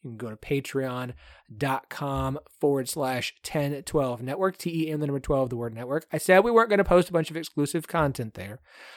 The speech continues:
that this was set up as a way for listeners and fans to be supportive of the show. I am going to try and get something out there this week. So if you follow us on social,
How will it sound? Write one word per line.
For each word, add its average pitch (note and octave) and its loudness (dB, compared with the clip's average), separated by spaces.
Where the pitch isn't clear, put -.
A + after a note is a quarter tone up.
that B2 -2
this D#3 4
was F3+ 4
set F3 6
up E3 6
as C#3+ 4
a D3+ 6
way C#3+ 4
for C#3 2
listeners E3+ 2
and G#3 -4
fans D3 0
to C3+ -6
be C3+ -2
supportive C3+ -2
of A#2 -4
the A#2 -8
show. G2+ -12
I D3+ -2
am D#3+ 2
going E3 6
to E3 4
try D#3 6
and C#3+ 0
get C#3 0
something B2+ -4
out A#2 -6
there A2+ -8
this G2+ -12
week. - -20
So A2+ -8
if C3+ -4
you D3+ 0
follow F#3 10
us G3 8
on G#3+ 8
social, F3 8